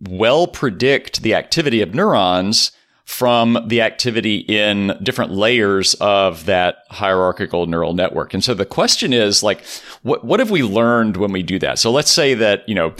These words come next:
area V four is best predicted, its activity is best predicted by convolutional layer five in this particular deep neural network.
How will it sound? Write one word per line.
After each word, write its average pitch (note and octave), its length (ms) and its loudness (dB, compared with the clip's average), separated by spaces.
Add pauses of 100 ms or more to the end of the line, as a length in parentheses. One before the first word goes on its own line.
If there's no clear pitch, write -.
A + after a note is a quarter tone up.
(240)
area D3+ 340 2
V A#2+ 200 0
four A#2 480 2
is G#2 320 2
best G#2+ 540 0
predicted, F#2+ 1080 0 (140)
its C#3+ 180 0
activity B2+ 480 0
is G#2+ 140 2
best - 320 0
predicted G#2 440 -2
by F#2+ 200 2
convolutional G#2 1160 0
layer G2 640 2
five F#2 840 0
in F#2 680 0
this F2+ 220 -2
particular F#2+ 720 0
deep E2+ 300 -6
neural E2+ 240 -2
network. - 460 -6